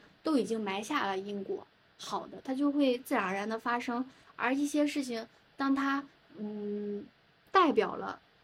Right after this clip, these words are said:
就是你，你，你苦苦追求，你苦苦留恋，你苦苦去，去挽回，都没有办法召回的时候，就是不管是出于什么原因，是出于对方的，呃，心灰意冷，呃，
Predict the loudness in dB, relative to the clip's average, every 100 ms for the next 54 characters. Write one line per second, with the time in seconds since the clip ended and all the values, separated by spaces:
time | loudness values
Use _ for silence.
0 | _ -6 0 2 2 -2 -6 -14 _ -12
1 | -6 -6 -4 -4 -4 -2 2 2 6 6
2 | 6 4 2 -4 -2 -2 -4 -4 2 2
3 | 4 2 2 2 2 2 -2 -8 -4 -2
4 | 0 0 0 4 6 6 0 _ _ _
5 | -10 -2 4 6 8 6 4 0 0 2
6 | 4 6 6 6 4 2 0 -2 0 0
7 | 0 -4 -6 -8 -10 -10 -10 -10 _ _
8 | _ _ _ _ _ _ _ _ _ _
9 | _ _ _ 2 2 8 8 8 6 6
10 | 6 4 -2 0 0 0 0 0 0 0
11 | 0 -2 -8 _ -12 -8 -2 -2 0 -2
12 | 0 -2 0 0 0 -2 -10 _ _ -12
13 | -6 2 2 4 4 4 2 -4 -14 _
14 | _ _ -10 -8